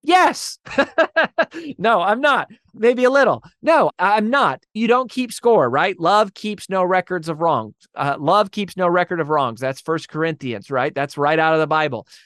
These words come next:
Like, I do keep record 'cause I keep a record of people I've introduced to each other 'cause I do this all the time, so I don't annoy people.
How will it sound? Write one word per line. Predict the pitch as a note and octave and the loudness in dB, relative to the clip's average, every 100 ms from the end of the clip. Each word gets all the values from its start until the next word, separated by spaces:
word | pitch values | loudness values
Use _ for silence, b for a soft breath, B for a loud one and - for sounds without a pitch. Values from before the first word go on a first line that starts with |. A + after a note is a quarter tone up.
| B | B
Like, | C3+ E3+ - _ _ | -4 -4 -4 _ _
I | F3 E3 | -4 -2
do | F#3 A#3 | -2 -4
keep | B3 G3+ | -4 -4
record | D3 G#3 - D#3+ F3 | 0 0 0 -2 -2
'cause | D#3+ D#3 | -6 -6
I | |
keep | D3+ F3+ | -4 -4
a | D#3 | -2
record | E3 F3 D#3+ | -2 -2 -4
of | C#3 | -4
people | E3 C#3+ | -6 -2
I've | C#3 | -2
introduced | D3 C3 B2 F3+ - | -4 -8 -6 -6 -4
to | C#3 | -8
each | A#2+ C#3 | -6 -4
other | B2+ C#3+ _ - | -4 -6 _ -12
'cause | B2 | -8
I | B2 | -6
do | B2 D3+ | -6 -8
this | C3+ | -6
all | B2 | -6
the | A#2 | -6
time, | A#2 A#2 | -6 -8
so | A#2+ B2 | -8 -6
I | |
don't | A#2+ A2+ | -6 -6
annoy | A#2+ G3 F3+ | -4 -2 -2
people. | C3+ A#2+ A#2 | -4 -8 -8